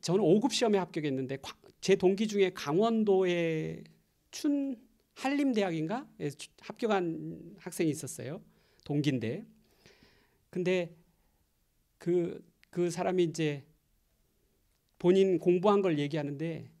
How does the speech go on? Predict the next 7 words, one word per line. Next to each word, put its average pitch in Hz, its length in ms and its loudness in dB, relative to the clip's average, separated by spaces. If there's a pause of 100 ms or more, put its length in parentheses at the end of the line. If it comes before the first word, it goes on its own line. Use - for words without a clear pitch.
(460)
자신이 214 320 -2
공부하면서 208 680 2
가장 262 520 -6
힘들었던 240 640 0
게 160 320 -4 (280)
친구들 269 480 -2
때문이래. 123 400 -6